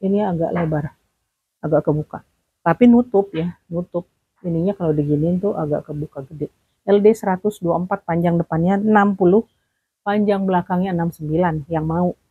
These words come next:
ya tiga puluh ribu. Eh, tiga puluh, tiga lima, sorry. Tiga lima ya,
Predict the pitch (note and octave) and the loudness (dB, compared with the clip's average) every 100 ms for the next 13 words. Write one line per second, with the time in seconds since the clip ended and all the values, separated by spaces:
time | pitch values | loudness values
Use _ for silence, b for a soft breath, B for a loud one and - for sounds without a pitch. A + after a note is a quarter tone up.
0 | _ _ _ _ _ _ - E3+ F3+ F#3 | _ _ _ _ _ _ -4 -2 -2 -2
1 | D#3+ F3 E3+ F3+ F3 F#3 F3 E3+ - _ | 2 2 2 2 2 0 -2 -6 -12 _
2 | _ _ _ _ A#3 A#3 D#3+ D3+ - D3+ | _ _ _ _ -4 0 0 0 -2 -4
3 | D3+ F3+ F#3 G#3 A3+ C4+ - F3 F3+ F3+ | -4 -2 2 4 4 2 0 -8 -6 -4
4 | F3 _ _ _ _ _ _ _ _ _ | -4 _ _ _ _ _ _ _ _ _
5 | G#3 F#3+ G3 A3+ A#3 - _ _ E3 F3+ | 2 4 6 4 0 -2 _ _ -4 -4